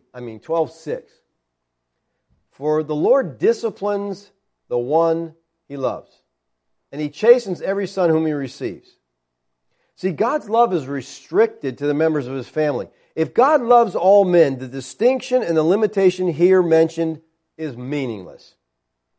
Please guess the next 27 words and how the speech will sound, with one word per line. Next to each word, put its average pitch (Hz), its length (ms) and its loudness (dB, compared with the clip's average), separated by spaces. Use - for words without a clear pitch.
He 131 100 -12
disciplines 190 500 0
the 170 60 0
one 175 120 4
he 160 60 4
loves. 104 180 -2
Well, 113 80 -4
he 117 60 0
disciplines 127 360 -8
everybody, 117 320 -4
obviously, 127 300 -4
'cause 151 140 -6
he 175 80 -2
loves 214 240 -2
everybody. 82 340 -12
No. 226 540 -4
No, 214 220 0
he 170 100 2
disciplines 180 480 -4
his 180 200 -2
children. 202 640 2
God 202 240 2
only 247 240 8
chastens 196 460 2
whom 202 160 0
he 185 100 0
loves. 214 440 0